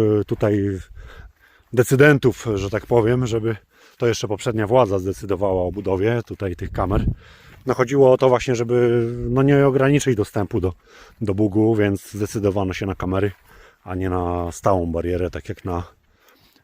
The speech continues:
e, granicy lądowej, którą, e, dobrze znacie z moich na przykład przebitek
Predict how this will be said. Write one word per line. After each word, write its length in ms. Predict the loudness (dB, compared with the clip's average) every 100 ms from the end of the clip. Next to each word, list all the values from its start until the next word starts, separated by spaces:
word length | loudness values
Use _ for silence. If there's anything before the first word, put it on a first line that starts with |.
| -16
e, 520 | -12 -8 -6 -6 -6
granicy 380 | -4 -6 -6 -4
lądowej, 460 | -2 0 -2 -4
którą, 320 | -8 -8 -8 -10
e, 400 | -12 -12 -10 -10
dobrze 240 | -10 -10
znacie 340 | -10 -12 -14 -18 _ _ _ _ -20 -20 _ -18
z 80 | -14
moich 320 | -12 -12 -10
na 80 | -12
przykład 200 | -12 -12
przebitek 440 | -12 -10 -12 -14